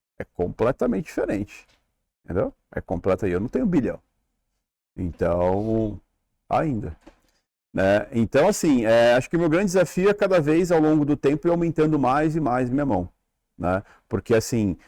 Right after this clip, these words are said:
é, já operei com mão muito maiores do que essa, mas muito localizado. E a ideia é que cada vez mais o giro que às vezes eu faço pra lá e pra cá com cinquenta do cheio, por exemplo, eu quero fazer com duzentos. Mas eu sei que tem o tempo, eu, eu tenho essa paciência.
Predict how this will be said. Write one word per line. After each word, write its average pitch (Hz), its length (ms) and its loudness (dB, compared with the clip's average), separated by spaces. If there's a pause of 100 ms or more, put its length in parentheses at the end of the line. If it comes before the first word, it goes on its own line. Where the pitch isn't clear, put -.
(120)
é, 98 800 2
já 117 180 -2
operei 117 320 0
com 127 100 -4
mão 113 160 0
muito 117 380 0
maiores 101 380 2
do 98 60 -14
que 104 120 -2
essa, 131 340 0 (320)
mas 120 540 -2
muito 139 680 0
localizado. 139 880 2 (160)
E 92 100 -4
a 95 120 2
ideia 98 460 2
é - 20 -4
que - 200 -14
cada 139 300 0
vez 110 280 0
mais 113 440 -2 (240)
o 123 120 -2
giro 131 300 2
que - 80 -2
às 120 80 2
vezes 117 120 0
eu 117 60 2
faço - 300 0
pra 110 120 2
lá 110 100 4
e 107 40 2
pra 107 140 0
cá 107 160 -2
com 117 160 -6
cinquenta 107 460 -2
do 92 100 -4
cheio, 107 300 -2
por 107 120 -4
exemplo, 127 240 -4
eu - 40 -8
quero 285 160 -4
fazer 240 220 -2
com 247 100 -4
duzentos. - 520 -4 (1300)
Mas 131 160 0
eu 196 60 -2
sei 262 140 -2
que - 60 -14
tem 220 120 -2
o 220 60 -2
tempo, 165 460 -4
eu, 107 140 -2
eu 120 160 0
tenho 135 200 -2
essa 123 160 -4
paciência. 92 600 -6